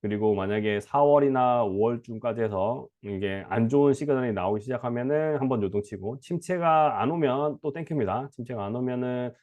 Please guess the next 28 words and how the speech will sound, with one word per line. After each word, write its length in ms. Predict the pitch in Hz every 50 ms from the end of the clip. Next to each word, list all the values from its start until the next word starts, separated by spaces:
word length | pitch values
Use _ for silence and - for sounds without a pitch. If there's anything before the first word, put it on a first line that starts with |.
| _ _ _
우리가 360 | 110 113 131 139 143 135 -
보유한 340 | - 107 113 123 123 123 110
주식들은 400 | 110 101 101 - - 117 113 -
그대로 240 | - 117 127 113 98
갈 160 | - 98 -
거다. 260 | - 104 - - - 104 -
그렇게 220 | 101 98 - 98
보시면 340 | 107 101 - 135 127 120 107
되고, 340 | 92 90 110 123 117 113 - _ _ _ _
지금은 760 | - 131 123 135 143 139 139 139 139 139 135 135 131 123 110
여기 440 | 110 113 123 135 135 131 123 113 110
육 120 | 107 110
개월 220 | - 170 165 156
동안에는 400 | 147 156 143 143 139 135 127 127
순환매가 520 | 120 - - 196 202 208 208 202 175 160 131
일어날 340 | 120 127 139 127 98 92 -
거예요. 220 | - 95 92 92
종목별로 680 | - - 113 120 123 123 127 120 120 120 120 120 117 110
이벤트에 440 | 101 101 110 107 131 131 127 139 127
따라서 240 | 117 120 117 117 107
왔다 220 | 95 95 - 113
갔다 180 | 113 107 - 107
왔다 240 | 104 104 - 117 110
갔다 240 | 113 110 - 117 107
할 140 | 123 139
거니까, 440 | 139 139 120 107 - 117 123 139 147 - _ _ _ _ _ _
그때 240 | 110 117 - 147 135
적절하게 680 | 127 - - - 131 123 123 120 120 117 117 113